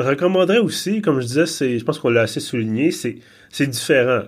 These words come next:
C'est au-, c'est nouveau, euh, c'est des choses, bon, quelque chose qu'on a déjà vu, mais, comme je te dis, ne serait-ce que pour la mythologie égyptienne, puis de changer de, de, de, de, de,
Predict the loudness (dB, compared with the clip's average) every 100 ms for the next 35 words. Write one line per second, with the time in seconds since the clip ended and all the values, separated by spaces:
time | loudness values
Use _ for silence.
0 | -8 -6 -4 -4 -4 -2 0 2 4 2
1 | 0 -6 -2 0 0 0 -2 -2 -4 -6
2 | -6 -4 -2 0 0 -2 -8 -16 -20 -6
3 | -2 0 0 -2 2 2 2 0 0 0
4 | 0 2 0 0 -2 0 2 2 0 -6
5 | -20 -20 _ _ -20 _ -12 -8 -2 -2
6 | 2 0 2 2 2 0 0 2 2 0
7 | 0 0 0 0 -2 -2 -8 -4 0 0
8 | 0 -4 -8 -10 _ _ _ -4 -2 0
9 | 2 2 4 2 0 2 2 0 -2 -4
10 | -2 -2 -2 -2 -2 -2 -4 -4 -4 -4
11 | -6